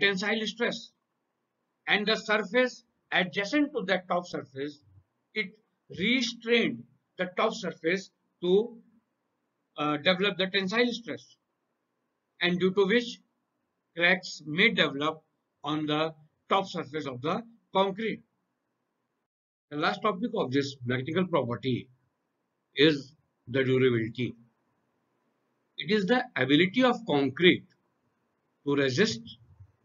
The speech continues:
weathering action, chemical attack, and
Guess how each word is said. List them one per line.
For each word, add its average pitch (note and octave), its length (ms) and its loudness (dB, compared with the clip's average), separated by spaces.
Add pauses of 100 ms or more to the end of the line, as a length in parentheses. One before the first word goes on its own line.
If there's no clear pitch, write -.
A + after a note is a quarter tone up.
(120)
weathering F#3 400 4
action, A#2+ 500 -4 (1000)
chemical D#3 340 4
attack, B2+ 320 2 (1000)
and D3+ 280 4